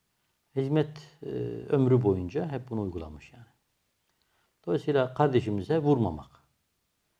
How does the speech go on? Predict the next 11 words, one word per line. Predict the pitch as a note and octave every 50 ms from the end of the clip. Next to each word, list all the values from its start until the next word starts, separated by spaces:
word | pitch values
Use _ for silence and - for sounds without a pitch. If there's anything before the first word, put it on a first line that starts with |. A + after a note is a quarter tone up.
| _ _ _
kardeşlerimizin | - - A#2+ A#2 A#2+ A2+ - C3 A#2+ B2 A#2+ A#2 A#2+ D3+ E3+ D#3+
yanlışını | C3+ B2 A#2 A#2 A#2 A2 - - - D#3 F3+
yanlışla | F#3 D#3 C3+ B2 B2+ C3+ B2+ - - D3 B2 A2
düzeltmemek | A2+ G#2 G#2 B2+ B2 B2 B2+ - F#2+ F2+ E2+ - -
esasını | A2 - - F#2+ F2+ - - - F2+ E2+ D2+ - _
hep | - G2 F2+ - _ _ _ _
üstlenmiş | - - - - - F#2 F2 E2+ D#2+ - _
Bediüzzaman | - F2 F2+ F#2 F2 E2+ F2+ F2 E2+ E2
Hazretleri. | E2 - _ - - - - _ _ _ _ _ _ _ _ _ _ _ _ _ _ _ _ _ _ _ _ _ _ _ _ _ _ _ _ _ _ -
Ve | E3+ C#3+ - -
bazıları | D#3 D3 C3+ A#2+ - A#2+ A2+ A#2+ C3 C3+ C3+ C3+